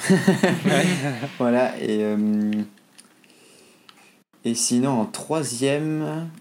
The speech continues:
Speaker 1: en troisième, ben en, en troisième, je dirais, j'ai le droit de dire, euh, que j'ai couru sur tous les ponts de Paris en une fois. Pas, parce qu'en fait, les arrondissements se coupent pas. Donc je, ça veut dire que j'ai jamais traversé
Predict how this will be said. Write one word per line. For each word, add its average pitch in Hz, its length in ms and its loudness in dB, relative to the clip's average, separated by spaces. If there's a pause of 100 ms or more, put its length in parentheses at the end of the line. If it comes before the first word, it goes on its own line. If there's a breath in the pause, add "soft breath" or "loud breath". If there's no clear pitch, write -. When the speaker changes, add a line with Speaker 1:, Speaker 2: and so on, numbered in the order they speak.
(200)
Speaker 1:
en 117 120 -6
troisième, 131 720 -10
ben 110 300 -6
en, 101 220 -6 (1700)
en 117 100 -2
troisième, 135 420 0
je 127 100 2
dirais, 120 280 0 (720)
j'ai 127 120 0
le 127 60 4
droit 156 160 2
de 147 80 -2
dire, 147 220 0
euh, 120 640 2 (280)
que 127 100 -4 (340)
j'ai 131 160 -2
couru 151 200 -2
sur 147 160 0
tous 147 100 -4
les 139 120 2
ponts 143 160 -2
de 131 40 -4
Paris 139 240 2
en 120 120 2
une 127 120 2
fois. 139 340 0 (800)
Pas, 120 160 -2
parce - 120 -8
qu'en 120 120 -4
fait, 135 160 -2
les 120 160 2
arrondissements 120 420 2
se 135 140 -2
coupent 120 260 -8
pas. 127 280 -6
Donc 117 160 -6
je, 110 240 -6
ça 117 120 -6
veut 113 60 -2
dire 131 120 -4
que 123 80 -10
j'ai 113 80 -10
jamais 127 300 0
traversé 131 600 -4